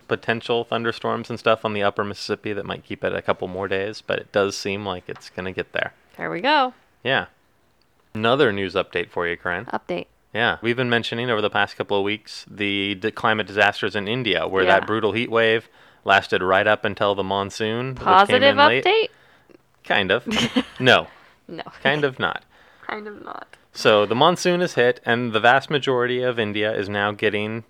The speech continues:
Speaker 1: the rain that it normally gets or more from the
Speaker 2: Mm-hmm.
Speaker 1: monsoon. One area that is left relatively dry, however,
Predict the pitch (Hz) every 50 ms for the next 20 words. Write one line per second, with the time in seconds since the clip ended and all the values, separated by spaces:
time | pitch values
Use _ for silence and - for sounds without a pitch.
0 | _ _ _ - - 107 92 101 98 101 104 107 113 110 107 107 101 104 101 101
1 | 104 101 104 107 107 107 98 107 107 110 - - - 104 104 104 104 101 98 95
2 | 98 95 104 110 - _ _ _ - 101 95 98 107 107 101 98 107 120 - -
3 | 104 92 85 87 107 - _ _ _ _ - 107 123 139 147 151 143 139 139 135
4 | 131 127 120 120 110 113 104 120 117 110 - - 113 110 113 110 - 120 107 98
5 | 104 101 95 92 101 110 120 143 156 147 - 113 98 92 92 90 85 92 95 98